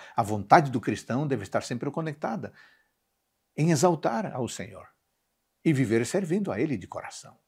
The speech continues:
Devemos fugir do desejo de exaltação própria, de alcançarmos recursos e títulos focados apenas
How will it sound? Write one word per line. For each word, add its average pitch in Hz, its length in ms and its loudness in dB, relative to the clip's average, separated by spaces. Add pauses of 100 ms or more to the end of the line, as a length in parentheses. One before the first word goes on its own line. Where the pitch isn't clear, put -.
(720)
Devemos 151 380 4
fugir 165 340 4
do 165 100 -4
desejo 135 520 0
de 107 100 -2
exaltação 101 540 -4
própria, 117 580 -4 (400)
de 147 80 -6
alcançarmos 139 640 0
recursos 107 640 -4
e 98 200 -4
títulos 156 580 -4
focados 139 520 -4
apenas 202 520 -4